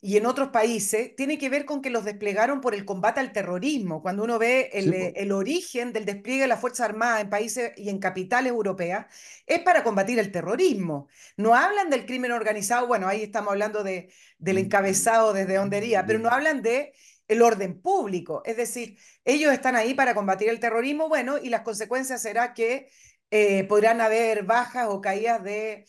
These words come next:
Speaker 1: Eh, ciudadanos si están implicados en algún atentado, pero la misión está sumamente clara. Me
Speaker 2: Eso.
Speaker 1: da la impresión que en Chile,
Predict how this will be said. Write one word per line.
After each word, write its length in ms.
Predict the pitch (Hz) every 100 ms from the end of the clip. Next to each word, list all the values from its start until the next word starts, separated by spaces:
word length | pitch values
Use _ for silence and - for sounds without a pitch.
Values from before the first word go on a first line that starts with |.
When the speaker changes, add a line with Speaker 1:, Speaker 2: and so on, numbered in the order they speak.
| _ _ _ _
Speaker 1:
Eh, 280 | 202 190 180
ciudadanos 540 | 185 208 196 214 240
si 80 | 214
están 180 | 202 220
implicados 420 | 208 196 196 220
en 60 | 208
algún 200 | 185 196
atentado, 540 | 196 196 - 339 214
pero 200 | 214 202
la 140 | 202 196
misión 340 | 196 196 262
está 160 | 247 202
sumamente 600 | - 226 196 185 180 175
clara. 400 | 262 262 175 - - _ _ _ _ 226
Me 140 | 202
Speaker 2:
Eso. 20 |
Speaker 1:
da 140 | 208 277
la 80 |
impresión 360 | 285 233 226 240
que 80 | 214
en 120 | 196
Chile, 420 | 196 240 240 254